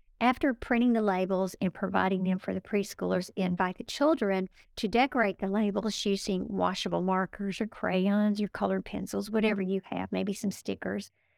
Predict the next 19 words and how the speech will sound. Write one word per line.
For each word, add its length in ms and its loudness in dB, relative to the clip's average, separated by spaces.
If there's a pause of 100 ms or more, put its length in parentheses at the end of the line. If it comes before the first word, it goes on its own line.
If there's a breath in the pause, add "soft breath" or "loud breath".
(400)
and 480 2
apply 720 2
their 380 0
labels 540 0
to 400 0
the 100 -2
water 260 4
bottles 480 -2
and 160 -6
suggest 520 -6
that 280 -4 (680)
the 80 -2
children 440 0
can 140 -2
take 240 -6
the 80 -4
water 260 -2
bottles 380 -6
home 440 -6